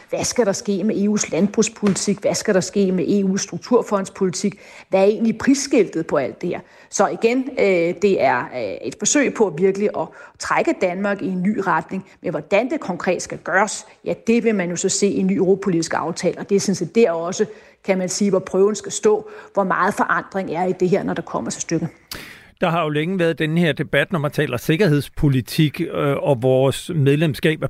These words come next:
Speaker 2: både nato og E U, at E U ikke skal blive en konkurrent til nato. Med det her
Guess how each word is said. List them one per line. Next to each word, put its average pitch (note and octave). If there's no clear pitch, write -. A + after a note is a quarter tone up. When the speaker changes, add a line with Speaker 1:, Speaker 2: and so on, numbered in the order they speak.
Speaker 2:
både F#3+
nato D#3+
og E3
E F#3+
U, E3
at E3
E F3
U E3
ikke D#3+
skal F3
blive D3
en C3
konkurrent B2
til D3+
nato. B2
Med D#3
det F3+
her B3